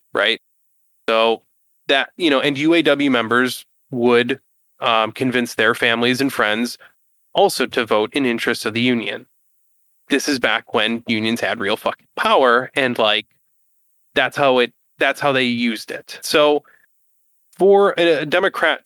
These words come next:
to get Walter's endorsement, it, it was kind of a big fucking deal. So they were willing to,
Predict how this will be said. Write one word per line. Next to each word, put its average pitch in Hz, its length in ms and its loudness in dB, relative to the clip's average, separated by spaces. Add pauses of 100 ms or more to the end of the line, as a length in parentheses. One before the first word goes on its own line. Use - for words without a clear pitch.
(640)
to 139 380 -2 (100)
get 139 260 0
Walter's 127 440 0
endorsement, 113 720 -2 (100)
it, 143 260 -2
it 156 100 2
was 147 140 0
kind 131 240 -2
of 117 60 -2
a 117 60 0
big 107 240 -4
fucking 110 300 -4
deal. - 300 -8
So 110 440 0 (420)
they 117 100 -2
were 117 80 0
willing 156 300 4
to, 127 640 2